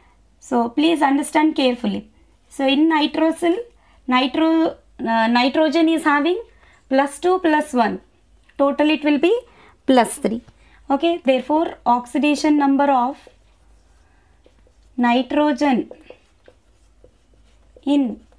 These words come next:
nitrosyl chloride in N O C L is plus three.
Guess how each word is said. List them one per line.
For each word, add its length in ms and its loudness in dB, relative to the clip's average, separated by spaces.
nitrosyl 800 -2
chloride 440 0
in 220 0
N 260 0
O 140 -2
C 260 -2
L 280 -2
is 380 -2
plus 420 -2
three. 420 -4